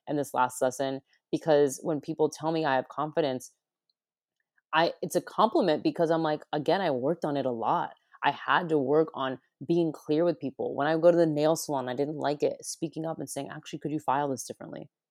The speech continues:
Again, that's a very specific example, but, like,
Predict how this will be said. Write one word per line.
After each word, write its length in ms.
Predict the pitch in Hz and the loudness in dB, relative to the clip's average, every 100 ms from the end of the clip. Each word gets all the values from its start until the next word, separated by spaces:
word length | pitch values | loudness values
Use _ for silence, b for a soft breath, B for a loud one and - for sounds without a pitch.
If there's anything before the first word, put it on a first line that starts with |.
| - 151 | -14 -2
Again, 260 | 165 254 | 6 6
that's 180 | 190 180 | 6 2
a 60 | 170 | 4
very 200 | 208 226 | 6 6
specific 500 | - 214 226 214 208 | 2 4 4 4 2
example, 500 | 175 143 196 247 147 | 2 2 2 4 4
but, 160 | 151 | 6
like, 180 | 165 160 | 6 4